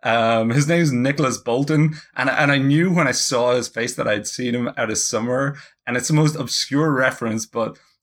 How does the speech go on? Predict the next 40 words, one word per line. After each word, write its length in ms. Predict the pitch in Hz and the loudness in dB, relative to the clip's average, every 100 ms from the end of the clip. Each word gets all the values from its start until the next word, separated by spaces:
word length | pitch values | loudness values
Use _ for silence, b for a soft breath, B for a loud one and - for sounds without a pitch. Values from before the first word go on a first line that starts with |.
| - | -6
it, 240 | 131 127 | -4 -4
well, 160 | - 95 | -2 -2
it's 120 | 98 | -2
not 140 | 120 - | -4 -4
that 140 | 104 | -2
obscure. 340 | 101 - 95 - | -2 -4 -6 -6
<laughs> 60 | - | -4
It's 380 | 156 175 156 165 | -2 0 0 2
in 160 | 156 | 2
Game 260 | 143 147 156 | 2 2 2
of 140 | 143 | 0
Thrones, 600 | 135 131 127 117 107 - B B B - | 0 2 2 0 -2 -6 B B B -4
but 180 | 170 139 | -2 2
he's 340 | 170 160 151 | 4 4 2
in 200 | - 151 | 2 2
the 60 | 139 | 0
fighting 500 | - 143 151 165 151 | -2 -2 0 0 -2
pits 280 | 147 139 - | -2 -4 -4
of 140 | 113 | -2
Meereen. 680 | 113 113 107 110 127 143 147 B B _ | 0 0 0 0 0 0 -2 B B _
I 60 | 117 | -14
think 380 | - 143 135 131 | -8 -4 -4 -4
he's, 320 | 135 127 120 | -4 -4 -2
like, 340 | 117 110 110 | 0 0 -2
an 140 | - 104 | -4 -2
announcer 800 | 101 101 107 120 - 104 104 113 _ _ - | 0 0 0 -2 -4 -6 -8 -10 _ _ -8
in, 220 | 123 120 | -6 -4
in 140 | - 127 | -4 -2
the 80 | 113 | -2
pits, 560 | - 127 107 - - b b b | 0 -2 -2 -8 -14 b b b
and 160 | 135 147 | 2 4
you 120 | 156 | 4
would 100 | 151 | 4
just 240 | 156 160 | 2 0
recognize 600 | 143 143 135 131 117 117 | 0 0 0 0 0 -2
the 60 | 110 | -4
bearded 380 | 98 113 107 104 | -2 0 -2 -4
face 320 | - 107 104 | -6 -6 -4
on 180 | 110 101 | -4 -4
him. 180 | 98 | -4